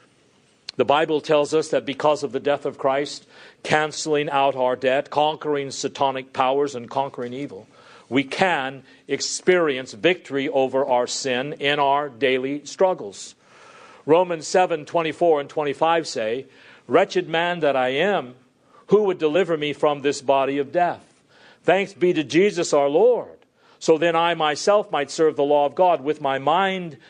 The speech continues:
but with my flesh I serve the law of sin." Paul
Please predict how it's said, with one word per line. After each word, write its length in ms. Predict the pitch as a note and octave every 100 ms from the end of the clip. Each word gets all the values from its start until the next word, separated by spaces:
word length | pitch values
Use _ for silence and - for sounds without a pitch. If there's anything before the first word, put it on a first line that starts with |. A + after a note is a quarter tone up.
| _
but 120 | D#3
with 200 | D3+ D3
my 120 | C#3+
flesh 360 | - E3 D#3 C#3+
I 100 | C3
serve 300 | - C3+ B2+
the 100 | B2+
law 380 | A#2 A2+ G#2+ -
of 200 | G#2 -
sin." 640 | - - A2+ G2 F2 E2+ _ _ _ _ _ _ _ _
Paul 500 | - D#3+ F3+ F3 F3